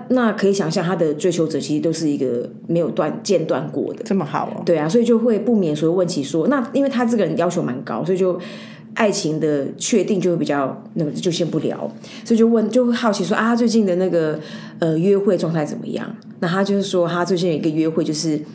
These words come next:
Speaker 1: 有一个人一直狂约她看电影。
Speaker 2: 嗯。
Speaker 1: 然后狂，狂约她看，狂约她看电影。然后因为以前都约，“啊，那约国宾哦，哦，约长春，约什么，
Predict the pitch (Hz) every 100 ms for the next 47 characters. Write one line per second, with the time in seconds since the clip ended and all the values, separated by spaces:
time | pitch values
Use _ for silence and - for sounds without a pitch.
0 | - - - 180 180 - 175 202 - 170
1 | - 147 143 156 151 151 143 - 131 123
2 | 120 - - - - - - - 220 226
3 | 160 - - 180 214 226 226 - - 180
4 | 180 196 202 233 226 226 226 214 - -
5 | 208 233 254 269 226 226 262 233 247 208
6 | 226 180 165 - - - - - - 208
7 | 220 269 302 - 196 190 233 240 240 262
8 | 269 262 - 220 247 220 190 190 180 165
9 | 160 170 202 220 190 175 190 208 196